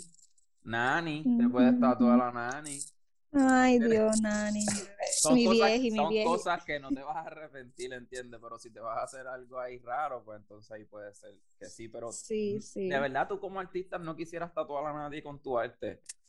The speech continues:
Speaker 2: No,
Speaker 1: Es raro.
Speaker 2: eso sí que no, no. No, no, no.
Speaker 1: Ok, pero entonces yo he visto
Speaker 2: <laughs>
Speaker 1: tu arte, sí me acuerdo que tú te hacías las uñas con tus colores favoritos. So, ¿y qué tal las uñas? ¿Nunca has querido hacerle las uñas a alguien?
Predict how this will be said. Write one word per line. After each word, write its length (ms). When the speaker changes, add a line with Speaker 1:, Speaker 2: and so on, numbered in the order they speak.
Speaker 2:
No, 180
Speaker 1:
Es 100
raro. 420
Speaker 2:
eso 80
sí 200
que 420
no, 100
no. 180
No, 240
no, 160
no. 240
Speaker 1:
Ok, 80
pero 180
entonces 360
yo 100
he 40
visto 240
Speaker 2:
<laughs> 0
Speaker 1:
tu 200
arte, 600
sí 180
me 80
acuerdo 400
que 100
tú 140
te 60
hacías 220
las 200
uñas 340
con 200
tus 180
colores 400
favoritos. 580
So, 380
¿y 160
qué 140
tal 200
las 180
uñas? 340
¿Nunca 260
has 60
querido 280
hacerle 260
las 120
uñas 280
a 140
alguien? 420